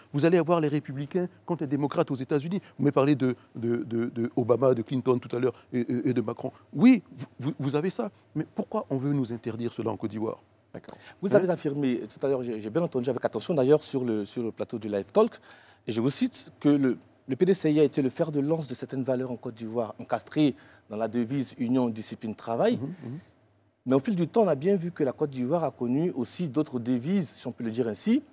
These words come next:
Speaker 3: la corruption, les crises sociopolitiques. Est-ce que vous avez le sentiment que le, le P D C I est irréprochable à tout ce qui est arrivé en Côte d'Ivoire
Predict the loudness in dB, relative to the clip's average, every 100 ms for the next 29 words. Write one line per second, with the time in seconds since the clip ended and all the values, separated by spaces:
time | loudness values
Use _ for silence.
0 | _ _ _ _ _ 0 2 2 2 4
1 | 4 2 -6 -20 _ -8 -2 -2 -2 0
2 | 0 0 -2 0 0 -2 -18 -18 -18 -4
3 | -2 4 6 6 2 -8 -20 -18 -10 2
4 | 6 6 8 6 6 -2 -6 -6 -4 -2
5 | -2 -2 -2 -2 -2 -6 -2 -2 0 0
6 | -2 0 -2 -2 -2 -2 0 -4 2 2
7 | 2 -2 -6 -4 -2 -2 -2 -4 -4 -6
8 | -8 -8 -8 -12 -8 -8 -8